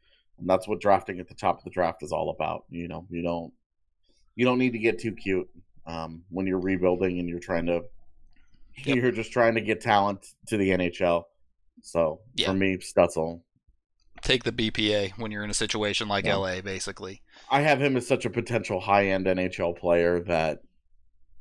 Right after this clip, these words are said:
Speaker 1: um, it was, this was an easy one for me.
Speaker 2: Yeah. I, I don't think that one was that tough either. At the same time, I do think Drysdale is still the best defenseman in the class, even if I'm,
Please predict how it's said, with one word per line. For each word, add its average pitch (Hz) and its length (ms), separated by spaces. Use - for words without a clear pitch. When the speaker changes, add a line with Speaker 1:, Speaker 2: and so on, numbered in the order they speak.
Speaker 1:
um, - 300
it - 220
was, 92 640
this - 120
was 85 100
an 80 100
easy 64 220
one 62 200
for - 120
me. - 280
Speaker 2:
Yeah. - 140
I, 87 200
I 107 100
don't 92 140
think 85 160
that 73 140
one 78 100
was 80 100
that 80 220
tough - 340
either. 87 360
At 165 140
the 170 60
same 226 280
time, 139 420
I 127 120
do 151 120
think 135 220
Drysdale 120 480
is 107 80
still 117 160
the 107 80
best 104 360
defenseman 101 500
in 95 100
the 85 60
class, 98 500
even 98 180
if 92 120
I'm, 95 180